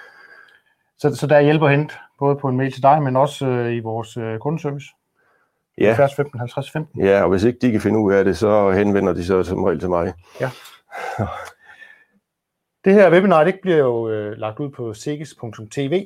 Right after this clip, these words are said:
Speaker 1: så man kan gense det og, og få detaljerne med, hvis der var noget, der smuttede. Ellers så, øh, sender vi en mail ud her efterfølgende til deltagerne med, øh, et, et, et spørgeskema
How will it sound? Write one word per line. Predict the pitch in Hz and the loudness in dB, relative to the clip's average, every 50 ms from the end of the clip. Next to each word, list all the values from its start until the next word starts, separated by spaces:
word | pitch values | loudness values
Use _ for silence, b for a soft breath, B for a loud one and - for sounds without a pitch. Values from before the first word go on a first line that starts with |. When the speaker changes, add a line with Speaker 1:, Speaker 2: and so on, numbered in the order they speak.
| - _ | -8 _
Speaker 1:
så | - - 139 | -14 -10 -8
man | 123 117 110 | -8 -8 -8
kan | 104 117 104 98 - | -6 -6 -8 -4 -2
gense | 160 185 208 202 214 208 | -2 -2 0 0 0 -2
det | 165 143 113 - | -2 -4 -8 -6
og, | - 135 120 117 110 - | -2 0 0 0 0 -2
og | - 117 | -6 -6
få | - 127 | -6 -6
detaljerne | 107 - 127 - 147 151 180 180 160 143 | -8 -8 -2 0 2 4 4 4 4 4
med, | 135 143 165 | 2 2 2
hvis | 156 131 | 2 0
der | - 139 | 0 0
var | 123 123 | 0 0
noget, | 127 139 156 151 | 0 0 0 0
der | 143 | -2
smuttede. | - - 165 190 214 202 208 _ _ _ b b b b b b b b b b b b _ - | -2 -4 -4 -4 -4 -6 -8 _ _ _ b b b b b b b b b b b b _ -2
Ellers | 160 165 175 151 | 0 2 2 2
så, | 143 - 165 156 143 127 120 113 | 2 4 4 6 6 6 4 2
øh, | 110 | 0
sender | 107 - 120 117 | -4 -8 -10 -10
vi | 110 113 113 | -10 -10 -10
en | 110 117 | -8 -6
mail | 143 165 180 175 | -6 -6 -6 -6
ud | 165 165 165 147 - _ - | -8 -10 -10 -12 -16 _ -10
her | 135 139 143 | -8 -6 -6
efterfølgende | 143 - 147 147 143 131 123 - | -6 -8 -8 -8 -8 -10 -10 -10
til | 120 | -8
deltagerne | 135 175 196 - 196 180 156 143 127 _ _ | -8 -8 -6 -6 -8 -10 -10 -12 -16 _ _
med, | - 135 131 127 120 120 117 110 | -8 -6 -4 -4 -4 -4 -4 -4
øh, | 107 104 104 101 | -6 -6 -8 -10
et, | 98 98 _ - | -12 -14 _ -20
et, | 104 - - - _ - | -20 -20 -20 -20 _ -20
et | 107 | -4
spørgeskema | - - 185 196 196 190 185 170 | 0 2 2 2 2 -2 -4 -4